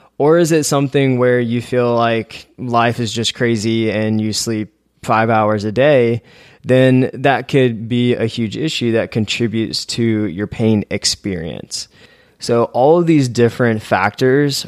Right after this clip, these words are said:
are going to be important based on the context. And this list is not exhaustive whatsoever. There are a lot of things that also play into this, but I want to get you thinking about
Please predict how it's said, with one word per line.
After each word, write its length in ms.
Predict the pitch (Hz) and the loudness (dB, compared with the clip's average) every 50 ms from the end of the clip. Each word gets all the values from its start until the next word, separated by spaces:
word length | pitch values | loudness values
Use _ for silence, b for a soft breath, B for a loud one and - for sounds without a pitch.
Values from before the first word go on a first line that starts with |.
| - - | -14 -10
are 120 | - 104 110 | -8 -8 -6
going 340 | 98 - 113 110 110 110 104 | -4 -2 -2 0 0 0 -2
to 80 | 113 | -2
be 180 | 104 95 107 107 | -2 -2 0 2
important 560 | 101 101 101 - - 110 110 110 127 135 120 | 2 0 -2 -4 -6 -6 -4 -2 -2 -2 0
based 200 | 120 113 107 - | 0 -2 -2 -2
on 120 | 107 98 | -4 -4
the 80 | 95 95 | -6 -6
context. 800 | - - - 104 95 101 98 120 120 117 117 127 - - - - _ B B B B B B B | -10 -8 -8 -6 -6 -6 -6 -6 -6 -6 -6 -6 -8 -10 -12 -14 _ B B B B B B B
And 240 | - 110 117 120 127 | -6 -4 -2 0 0
this 180 | 135 147 143 - | 0 0 0 2
list 280 | 139 135 131 127 - | 2 2 2 2 0
is 180 | 113 110 98 92 | -2 -4 -4 -2
not 400 | 107 110 110 117 120 117 117 - | 0 2 4 4 4 4 2 0
exhaustive 580 | 113 110 95 104 107 98 101 - - 110 98 95 | -2 -4 -2 -2 0 0 0 -2 -2 -4 -4 -2
whatsoever. 800 | 104 104 101 - - 113 107 98 95 90 92 98 107 123 139 135 | -2 -2 -2 0 0 0 2 2 0 0 0 0 0 0 0 -2
There 260 | - 113 107 104 101 98 | -6 -4 -2 -2 0 0
are 40 | |
a 80 | 98 98 | 0 0
lot 240 | 98 101 101 104 104 | 0 2 2 2 2
of 120 | 107 101 | 0 0
things 300 | - 110 107 104 104 95 | 0 -2 -2 -2 -2 -2
that 180 | 107 101 98 92 | -2 -4 -4 -4
also 460 | - 95 98 101 - - 107 101 92 104 _ - | -4 -4 -6 -6 -4 -4 -6 -6 -6 -8 _ -16
play 300 | - - 107 104 98 - | -10 -6 -4 -4 -4 -4
into 300 | - 98 95 - 101 92 | -4 -6 -6 -6 -6 -6
this, 420 | 95 92 92 95 101 - - - - _ _ _ | -6 -6 -6 -6 -8 -8 -10 -12 -14 _ _ _
but 500 | - 127 147 139 117 110 107 104 101 - | -4 -2 0 0 2 2 0 -2 -4 -4
I 140 | 117 113 113 | -4 -2 0
want 300 | 113 113 113 117 113 107 | 0 2 2 0 0 -2
to 60 | 123 | -4
get 280 | 107 95 117 113 - - | -2 -2 -2 -2 -2 -4
you 80 | 113 | -6
thinking 440 | 101 - 135 135 139 131 123 113 110 | -4 0 2 2 2 2 2 0 0
about 520 | 107 98 107 107 107 104 104 101 - - | 0 0 0 2 2 2 2 0 -2 -8